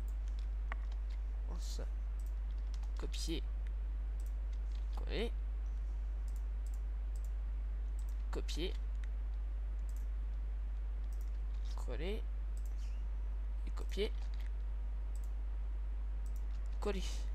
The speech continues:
Voilà. Donc là, on la met dans l'emplacement.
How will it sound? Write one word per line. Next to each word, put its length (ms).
Voilà. 180
Donc 180
là, 60
on 60
la 80
met 100
dans 100
l'emplacement. 540